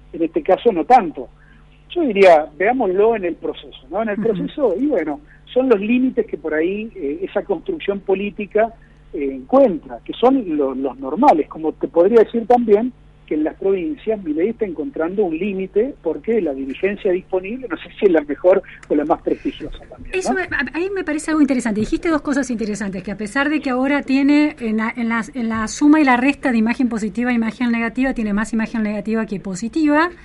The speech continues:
Speaker 2: por primera vez, y se ha sumado al pelotón de políticos argentinos con más imagen negativa que positiva,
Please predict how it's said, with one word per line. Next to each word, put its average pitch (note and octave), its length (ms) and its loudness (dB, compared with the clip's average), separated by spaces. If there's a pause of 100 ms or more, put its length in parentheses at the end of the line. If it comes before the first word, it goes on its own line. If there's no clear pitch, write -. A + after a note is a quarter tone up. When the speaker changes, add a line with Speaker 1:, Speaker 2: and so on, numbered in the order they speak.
(240)
Speaker 2:
por G3 180 -4
primera G#3+ 440 0
vez, C#4+ 440 2 (320)
y G3 80 -4
se - 120 -6
ha A#3 60 2
sumado C4 420 2
al C4+ 120 2
pelotón A3 460 0
de B3+ 100 2
políticos A3 480 -4
argentinos A3 480 -4
con F#3+ 120 -6
más G3+ 200 -6
imagen G3+ 320 -4
negativa F#3+ 480 -6
que F#3 360 -6
positiva, B3 680 -4